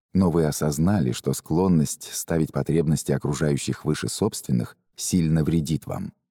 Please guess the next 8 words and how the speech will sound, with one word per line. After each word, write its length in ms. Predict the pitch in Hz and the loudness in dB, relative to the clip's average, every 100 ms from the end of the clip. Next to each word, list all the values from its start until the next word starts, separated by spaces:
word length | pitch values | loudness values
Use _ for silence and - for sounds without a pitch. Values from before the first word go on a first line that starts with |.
| _ - | _ -10
Сообщите, 800 | - 95 82 - 120 113 - - _ - | -2 0 0 0 0 0 -2 -4 _ -18
что 280 | - 85 78 | -4 0 0
отныне 520 | - 101 143 85 64 | 4 4 6 4 2
намерены 580 | 71 82 104 101 101 92 | 2 2 4 4 4 2
честно 460 | - 120 - 76 | 0 0 2 0
выражать 440 | 67 71 67 73 - | 2 0 0 -2 -2
своё 300 | - 65 69 | -2 0 2
несогласие 840 | 76 - 67 69 104 - 69 | 2 0 -2 0 0 0 0